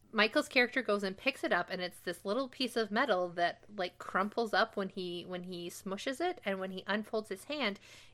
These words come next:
it reforms exactly back into the way that it, it was beforehand. And Megan, this is making me crazy because maybe I'm misremembering something, but I swear Milton in,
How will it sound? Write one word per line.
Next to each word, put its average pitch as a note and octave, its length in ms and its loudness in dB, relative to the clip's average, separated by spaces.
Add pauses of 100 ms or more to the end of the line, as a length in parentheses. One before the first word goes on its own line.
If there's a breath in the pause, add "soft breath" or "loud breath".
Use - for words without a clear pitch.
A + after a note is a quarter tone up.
(160)
it G#3+ 260 4
reforms G#3 640 0
exactly F#3+ 480 2
back F3 240 2
into F3+ 200 -4
the E3+ 100 -2
way E3 260 -2
that E3 240 -4
it, E3+ 420 -6 (720 soft breath)
it F#3 240 0 (180)
was F3 260 4
beforehand. G3 720 0
And F3 340 -6
Megan, G#3+ 560 2 (580 soft breath)
this G#3+ 160 2
is C#4 120 -4
making E4 260 0
me D4+ 120 2
crazy C#4+ 400 6
because G#3 300 -2
maybe D4 340 4 (100)
I'm A#3 280 8
misremembering G#3+ 720 0
something, D3+ 380 -8 (440 soft breath)
but G#3+ 200 0
I C4+ 180 10
swear F#3+ 680 6
Milton G3+ 680 2
in, F#3 180 -2